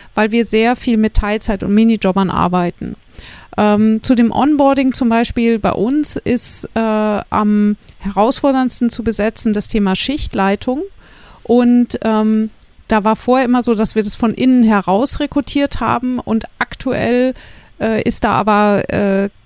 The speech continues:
keine, kein Kandidat absehbar. Und, äh, dann haben wir einfach angefangen, das umzudenken und zu sagen, „Okay, was bedeutet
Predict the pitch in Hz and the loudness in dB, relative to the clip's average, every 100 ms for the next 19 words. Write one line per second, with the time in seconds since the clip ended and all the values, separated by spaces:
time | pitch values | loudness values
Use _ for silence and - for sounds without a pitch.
0 | _ - 220 226 233 220 208 - 226 220 | _ -2 2 4 4 2 0 0 -2 0
1 | - 220 208 202 185 202 - - 226 - | 0 -2 -2 -2 -2 -2 -6 -4 -4 -2
2 | - 240 214 226 269 359 - _ - - | -4 -4 -2 -2 -2 -4 -10 _ -20 -20
3 | - _ - 240 240 247 240 240 226 226 | -20 _ 0 2 4 4 2 -2 -2 0
4 | 226 226 233 - 226 247 226 233 254 233 | 0 2 2 0 0 0 2 2 2 2
5 | 226 226 254 339 - 190 196 214 208 220 | 2 0 -2 -2 0 0 0 0 0 0
6 | 220 226 208 208 214 - - 247 208 - | 0 -2 0 0 0 -2 -2 0 0 -2
7 | - 254 - 233 294 320 | -4 -4 -2 0 -2 -4